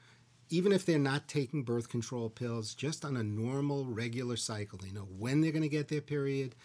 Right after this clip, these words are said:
they know how long it's going to last, they know how many tampons or pads they're going to use. They're very, very specific. We've had people who come in one month of irregularity in duration, in timing, and so on,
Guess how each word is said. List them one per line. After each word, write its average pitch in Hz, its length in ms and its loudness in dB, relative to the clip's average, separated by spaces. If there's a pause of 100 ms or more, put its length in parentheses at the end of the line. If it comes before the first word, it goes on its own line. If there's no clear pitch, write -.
(200)
they 113 140 0
know 110 160 -2
how 101 160 -6
long 135 340 2
it's 151 160 0
going 135 300 -2
to 127 140 -8
last, 123 480 -4 (340)
they 110 120 -4
know 110 200 0
how 117 160 0
many 107 260 -2
tampons 147 640 0
or 107 60 -6
pads 156 480 -2
they're 147 140 2
going 135 300 -2
to - 120 -10
use. 127 320 -4 (300)
They're 120 160 0
very, 131 520 2
very 113 360 -2
specific. - 760 -6 (480)
We've 147 180 2
had 143 260 -2
people 131 340 -2
who 117 140 -4
come 135 300 -2
in 127 300 -4 (400)
one 135 280 4
month 120 520 0
of 110 300 -6 (200)
irregularity 127 1040 0 (160)
in 107 200 -4
duration, 117 640 -2
in 104 240 -6
timing, 120 500 0
and 104 100 -4
so 185 300 0
on, 143 180 0